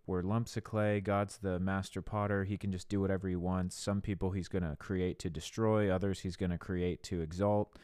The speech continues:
I don't know which one I am. I hope I'm not the one being destroyed. And all of a sudden, we can have this wrong view of God because we don't understand him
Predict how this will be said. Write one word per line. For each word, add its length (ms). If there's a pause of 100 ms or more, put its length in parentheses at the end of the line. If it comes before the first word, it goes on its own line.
(500)
I 80
don't 140
know 120
which 240
one 160
I 100
am. 300
I 60
hope 260
I'm 140
not 180
the 80
one 180
being 220
destroyed. 580 (1000)
And 160
all 100
of 60
a 60
sudden, 480
we 120
can 140
have 220
this 200
wrong 400
view 260
of 140
God 440 (680)
because 760 (260)
we 120
don't 180
understand 540
him 160